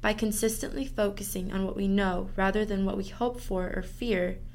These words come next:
we remain best positioned to shift course as warranted in the face of adversity. Whether you're planning to file for Social Security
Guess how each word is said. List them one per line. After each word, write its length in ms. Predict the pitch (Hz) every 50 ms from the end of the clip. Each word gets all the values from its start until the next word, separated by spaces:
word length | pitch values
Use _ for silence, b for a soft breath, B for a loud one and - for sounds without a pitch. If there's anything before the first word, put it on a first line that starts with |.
| B B B B B B B B
we 100 | 226 214
remain 380 | 214 214 202 202 208 214 208 202
best 400 | - - 196 208 202 202 - -
positioned 560 | 233 208 202 196 - - - 190 190 190 -
to 80 | -
shift 400 | 202 - - 208 202 196 - -
course 420 | - - 196 190 190 190 - - - -
as 180 | 196 190 196 -
warranted 460 | 196 190 190 185 190 - - 196 180
in 140 | - 190 190
the 60 | 190
face 360 | - - 185 190 185 - -
of 80 | 180 185
adversity. 640 | 185 - 196 185 185 - - - - - 220 - - - - - - - - - - - - - - - - - - - - - - - B B B B B B B B B B B B B B - -
Whether 280 | - 226 226 220 247 262
you're 160 | 277 302 320
planning 400 | 311 320 - - 220 214 214 214
to 80 | 208 202
file 340 | - - 208 202 202 208 214
for 160 | 214 - 226
Social 320 | 226 214 202 196 - 208
Security 640 | 196 - 202 - - - 196 190 185 185 190 185 -